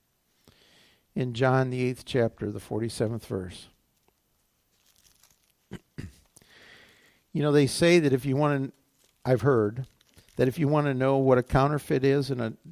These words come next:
in, as in dollar bills, which now, I, now we're doing it differently. We're, we're painting them and we're doing all kinds of things. But, you know, back in a few years ago, they said that to know how, what a counterfeit is, you just gotta handle the real thing enough.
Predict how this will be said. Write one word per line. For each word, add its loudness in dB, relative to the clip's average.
in, -4
as -4
in -4
dollar 2
bills, 0
which -8
now, -2
I, -4
now 0
we're 0
doing -2
it -8
differently. -6
We're, -8
we're -6
painting -4
them -8
and -8
we're -10
doing -6
all -6
kinds -8
of -12
things. -12
But, -10
you -6
know, -2
back 4
in -4
a -12
few -6
years -2
ago, -10
they 2
said 4
that -2
to -14
know -2
how, 0
what 0
a 0
counterfeit -4
is, -2
you -6
just -4
gotta 0
handle -2
the -4
real -2
thing -8
enough. -12